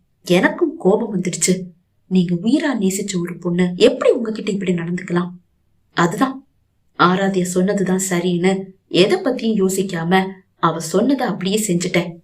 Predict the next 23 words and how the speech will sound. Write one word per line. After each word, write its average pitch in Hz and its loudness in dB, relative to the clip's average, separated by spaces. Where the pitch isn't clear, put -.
"சார், 254 2
இந்த 269 6
விஷயத்துக்காக 226 0
நான் 196 -4
உங்களுக்கு 190 0
நன்றி 233 0
கடன் 208 -2
பட்டிருக்கேன் 180 -6
சார். 185 0
அந்த 294 4
இடத்துல 403 0
நீங்க 254 -2
என்ன 196 0
வானளாவ 285 0
உயர்த்திட்டீங்க. 190 -4
அது 247 4
எனக்கும் 392 0
என் 247 0
ஃபேமிலிக்கும் 196 -2
பெரிய 349 4
கௌரவமா 254 0
இருந்தது 185 0
சார். 185 -2